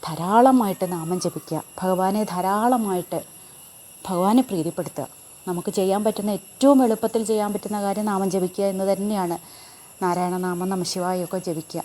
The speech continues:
ധാരാളമായിട്ട് ജപിക്കുക. ആ ഈശ്വരാധീനം വളരെയധികം കൂടിക്കോളും. സർവ്വ ഐശ്വര്യങ്ങളും നമ്മളെ കുടുംബത്തിൽ വന്നു ചേർന്നോളും. അപ്പോൾ ഇങ്ങനെയൊക്കെ ഉണ്ടെങ്കിൽ, തീർച്ചയായിട്ടും നമ്മൾ നാമം ചൊല്ലാൻ കൂടുതൽ സമയം കണ്ടെത്തുകയാണ് വേണ്ടത്.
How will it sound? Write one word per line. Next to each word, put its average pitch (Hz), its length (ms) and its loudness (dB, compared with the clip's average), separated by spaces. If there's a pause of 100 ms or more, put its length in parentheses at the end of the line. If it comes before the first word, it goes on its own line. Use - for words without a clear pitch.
(320)
ധാരാളമായിട്ട് 202 680 2
ജപിക്കുക. 170 440 -6
ആ 202 180 -4
ഈശ്വരാധീനം 185 720 -4
വളരെയധികം 202 800 2
കൂടിക്കോളും. 151 520 -8 (540)
സർവ്വ 196 500 2
ഐശ്വര്യങ്ങളും 226 600 2
നമ്മളെ 190 240 -2
കുടുംബത്തിൽ 175 460 -4
വന്നു 175 240 -2
ചേർന്നോളും. 151 540 -6 (440)
അപ്പോൾ 226 220 4
ഇങ്ങനെയൊക്കെ 226 460 -2
ഉണ്ടെങ്കിൽ, 202 640 -2
തീർച്ചയായിട്ടും 190 680 0 (560)
നമ്മൾ 180 320 -2 (640)
നാമം 190 320 0
ചൊല്ലാൻ 202 400 0
കൂടുതൽ 190 340 2
സമയം 196 440 -2
കണ്ടെത്തുകയാണ് 190 560 -2
വേണ്ടത്. 139 340 -6